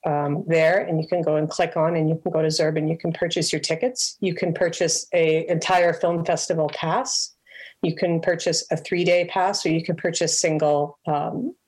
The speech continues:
tickets for the evening. So, for example, uh, May twenty-second, we have two things happening. We have Don Filippo, the feature with a, s-, uh, the, a short called Silent Heat. So that would be one film package. And then at nine o'clock,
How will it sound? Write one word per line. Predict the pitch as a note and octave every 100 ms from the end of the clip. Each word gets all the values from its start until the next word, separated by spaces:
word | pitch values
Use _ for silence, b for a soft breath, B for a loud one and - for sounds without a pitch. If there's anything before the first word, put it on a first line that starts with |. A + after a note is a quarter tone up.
| -
tickets | A3+ - -
for | -
the | D#3+
evening. | D#3+ D3+ D3+ C#3+
So, | - D#3+
for | F3+
example, | F3 E3 D#3+ D#3 D#3 D#3 B B B B
uh, | D#3+ D#3
May | F3+ E3+
twenty-second, | - E3+ D#3 A3+ G3+ D#3 D#3
we | D3
have | D#3 C#3
two | - F#3
things | F3 D3 C#3+
happening. | D3+ C#3+ D#3 D3
We | D#3+ C#3+
have | D#3+ D3+ -
Don | D#3 D#3
Filippo, | D#3 E3 D#3+ E3 E3
the | D#3+
feature | - E3 - F3+
with | E3
a, | D#3
s-, | - -
uh, | E3+
the, | E3 D3 - - _ _
a | E3
short | - D#3+ -
called | - D3
Silent | - D#3 C#3+ D3 -
Heat. | A3 A#3 b b b -
So | - E3
that | D#3 D#3
would | D#3+
be | D#3+ D#3
one | D3+ D3+ D#3 E3
film | F3+ E3 F3+
package. | E3+ D#3+ E3 B3 A#3+
And | D#3+
then | D#3+ D3+
at | -
nine | D#3 D3+
o'clock, | D3 - D#3 D#3